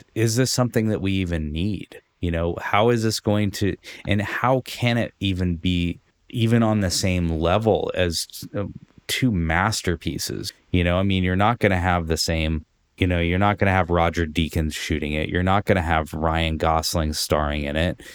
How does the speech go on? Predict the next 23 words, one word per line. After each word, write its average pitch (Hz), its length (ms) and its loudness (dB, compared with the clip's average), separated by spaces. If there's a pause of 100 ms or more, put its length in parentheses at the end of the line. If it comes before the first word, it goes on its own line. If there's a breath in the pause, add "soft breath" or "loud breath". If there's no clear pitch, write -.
(240 loud breath)
You 87 100 2
know, 82 120 2
you're 87 180 2
not 95 240 2
gonna 95 200 2
have 82 360 0
Harrison 82 540 -2
Ford. 80 560 -4 (300 loud breath)
You're 87 140 0
not 95 200 0
gonna 95 140 2
have 85 440 0
Denis 87 400 2
Villeneuve 80 720 0 (180)
directing 82 580 -2
it. 82 380 -4 (360)
I 104 100 4
mean, 101 300 2 (420)
so - 180 0
you're 110 260 2
already 110 400 4
<laughs> - 140 -2
starting 101 420 2